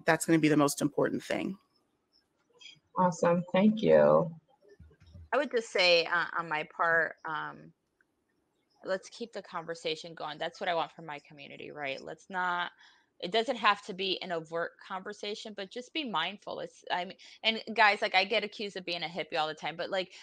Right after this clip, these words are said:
Speaker 3: I'm gonna say, like, let's keep the positive vibes and the good karma and the, you know, and let's just be kind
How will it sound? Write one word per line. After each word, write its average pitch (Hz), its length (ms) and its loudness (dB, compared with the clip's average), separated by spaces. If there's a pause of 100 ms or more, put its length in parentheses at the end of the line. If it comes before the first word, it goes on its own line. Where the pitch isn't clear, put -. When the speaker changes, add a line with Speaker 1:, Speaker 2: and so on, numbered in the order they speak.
(140)
Speaker 3:
I'm 214 100 4
gonna 254 140 0
say, 202 220 0
like, 180 180 -6
let's 208 200 -4
keep 311 260 -8
the 254 120 -8 (100)
positive 185 540 0
vibes 175 360 -4
and 185 80 -12
the 170 80 -10
good 165 160 -14
karma - 440 -12 (120)
and 180 100 -14
the, 170 60 -14 (220)
you 185 160 -14
know, 170 80 -8
and 165 160 -10
let's 175 280 -12
just 262 320 -14 (140)
be 202 120 -12 (200)
kind 175 240 -6